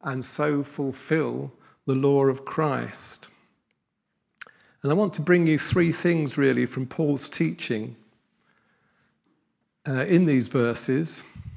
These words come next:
Uh, an assumption that Paul makes, a command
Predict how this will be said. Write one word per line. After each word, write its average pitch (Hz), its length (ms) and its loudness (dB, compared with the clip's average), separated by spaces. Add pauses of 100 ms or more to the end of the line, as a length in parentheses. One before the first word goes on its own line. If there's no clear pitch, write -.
(2500)
Uh, 131 240 -6
an 143 140 -2
assumption 202 1000 0 (1160)
that 135 240 -4
Paul 131 280 2
makes, 165 600 -2 (1080)
a - 60 -10
command 190 880 0